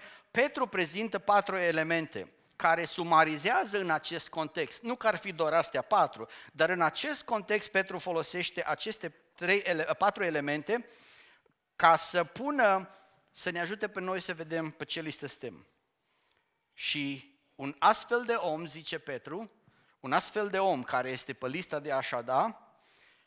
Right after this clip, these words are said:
are o purtare sfântă, evlavioasă, așteptând și grăbind venirea zilei lui Dumnezeu. Patru teste.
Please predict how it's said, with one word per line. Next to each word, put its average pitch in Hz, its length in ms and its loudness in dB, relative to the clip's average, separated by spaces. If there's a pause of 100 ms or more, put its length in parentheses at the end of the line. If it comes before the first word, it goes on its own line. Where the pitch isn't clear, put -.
(920)
are 139 220 4
o 151 60 0
purtare 151 440 2
sfântă, 190 640 -2 (680)
evlavioasă, 143 1040 4 (300)
așteptând 185 840 -2 (920)
și - 200 -8
grăbind 143 640 -4 (240)
venirea 131 760 -4
zilei 123 360 -6
lui 117 100 -10
Dumnezeu. 110 600 -8 (760)
Patru 208 320 2
teste. 156 520 -2